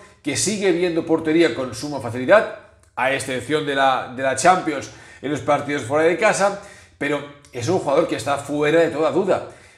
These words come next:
Pero sí que es cierto que el Barça, como un club puntero en, en el fútbol internacional, tiene que buscar un recambio de ciertas garantías.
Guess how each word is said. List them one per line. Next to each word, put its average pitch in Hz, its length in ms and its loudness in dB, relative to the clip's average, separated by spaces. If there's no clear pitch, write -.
Pero 151 240 0
sí 143 180 -4
que 160 100 4
es 156 100 0
cierto 175 320 4
que 190 80 0
el 156 80 0
Barça, 147 280 2
como 127 200 -8
un 160 100 -2
club 170 180 0
puntero 170 480 0
en, 143 280 -4
en 135 160 -6
el 131 100 -4
fútbol 170 280 2
internacional, 190 760 0
tiene 185 420 0
que 196 500 0
buscar 175 520 2
un 208 100 0
recambio 208 400 4
de 226 120 4
ciertas 170 340 0
garantías. 147 680 0